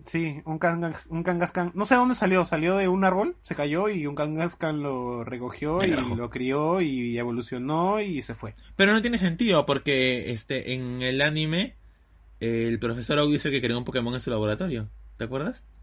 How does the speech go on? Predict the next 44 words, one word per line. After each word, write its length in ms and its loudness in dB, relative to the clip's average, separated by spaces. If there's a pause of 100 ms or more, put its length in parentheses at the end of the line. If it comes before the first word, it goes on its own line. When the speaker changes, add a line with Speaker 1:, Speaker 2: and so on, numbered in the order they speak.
(720)
Speaker 1:
¿Cómo? 320 2
No, 400 0
¿cómo 200 -2
Speaker 2:
No 100 4
Speaker 1:
va? 60 2
Speaker 2:
fue 140 4
así, 200 -2
no 80 2
dijo 180 2
una 100 0
huevada 240 2
así. 300 -2
Speaker 1:
No, 240 0
lo 120 2
atrapó 320 -2
en 60 2
estado 260 -2
salvaje 840 -2
y 240 -4
no, 140 -4
aún 280 0
no 120 0
se 140 -4
acostumbra 560 -4
a 40 2
la, 60 2
Speaker 2:
Vamos, 220 -2
Speaker 1:
a 80 -8
los 120 0
Speaker 2:
vamos 140 -4
a, 40 -2
Speaker 1:
humanos. 260 -2
Speaker 2:
vo-, 160 -2
veremos 360 -2
esa 160 -8
huevada, 280 0
voy 120 0
a 40 0
averiguarlo. 420 -4 (440)
Speaker 1:
Siempre 300 -4
fue 140 -4
así, 280 -10
loca. 400 -12 (140)
Speaker 2:
¿Segura? 480 -6